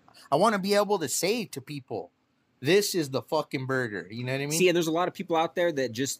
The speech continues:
Speaker 2: talk shit, like, they recommend it just because it is, because
Speaker 1: I
Speaker 2: it's a
Speaker 1: know,
Speaker 2: name,
Speaker 1: I know.
Speaker 2: and I can't stand
Speaker 1: That's
Speaker 2: that.
Speaker 1: what I mean, though, but, like, it's like, I wanna, wanna, I want them to do good 'cause I wanna fucking be able to talk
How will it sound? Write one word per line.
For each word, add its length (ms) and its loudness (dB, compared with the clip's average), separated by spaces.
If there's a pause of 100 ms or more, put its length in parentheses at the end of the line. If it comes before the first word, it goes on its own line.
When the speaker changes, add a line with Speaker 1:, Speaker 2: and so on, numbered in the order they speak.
(120)
Speaker 2:
talk 260 -4
shit, 320 0
like, 300 0 (260)
they 160 4
recommend 580 2
it 140 0
just 180 -6
because 360 -2
it 80 0
is, 400 0
because 200 0
Speaker 1:
I 40 -2
Speaker 2:
it's 100 -4
a 40 0
Speaker 1:
know, 60 -2
Speaker 2:
name, 220 -2
Speaker 1:
I 60 -14
know. 160 -14 (100)
Speaker 2:
and 100 -8
I 60 -2
can't 220 -8
stand 180 -2
Speaker 1:
That's 120 -2
Speaker 2:
that. 40 -4
Speaker 1:
what 100 2
I 120 0
mean, 320 -8
though, 100 -12
but, 180 -14
like, 200 -14
it's 140 -18
like, 180 -14 (800)
I 80 2
wanna, 380 2
wanna, 560 -2 (480)
I 60 -4
want 300 -2
them 140 -2
to 60 -6
do 160 -4
good 280 2
'cause 180 -4
I 60 0
wanna 340 -2
fucking 360 -6
be 140 -2
able 260 -2
to 80 -16
talk 340 -4